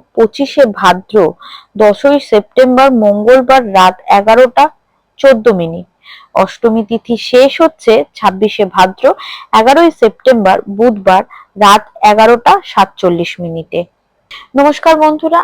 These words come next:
আমি প্রিয়াঙ্কা মামাতোরা লাইফস্টাইলের আরো একটি নতুন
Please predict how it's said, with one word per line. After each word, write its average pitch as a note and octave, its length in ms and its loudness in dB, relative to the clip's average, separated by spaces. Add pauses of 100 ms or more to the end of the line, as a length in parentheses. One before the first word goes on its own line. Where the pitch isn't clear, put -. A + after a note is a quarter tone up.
আমি A3+ 240 0
প্রিয়াঙ্কা C4+ 460 -2
মামাতোরা G#3+ 580 -2
লাইফস্টাইলের G3 680 -4
আরো F#3+ 240 -2
একটি A#3 280 -2
নতুন G3+ 360 -6